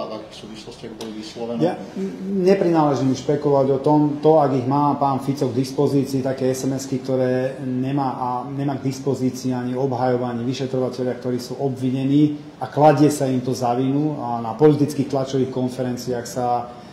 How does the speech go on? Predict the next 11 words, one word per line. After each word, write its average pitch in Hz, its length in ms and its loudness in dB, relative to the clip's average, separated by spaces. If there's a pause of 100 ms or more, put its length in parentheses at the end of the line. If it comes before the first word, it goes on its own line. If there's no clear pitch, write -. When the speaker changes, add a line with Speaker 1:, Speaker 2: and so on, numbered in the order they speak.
(600)
Speaker 2:
ukazujú 143 480 6
také 131 320 0
S 123 160 -4
M 135 160 -2
S-ky, 135 320 -4
tak 127 240 -4
naozaj 139 400 2
je 127 160 2
to 123 160 -6
podľa 120 320 -4
mňa 120 140 -6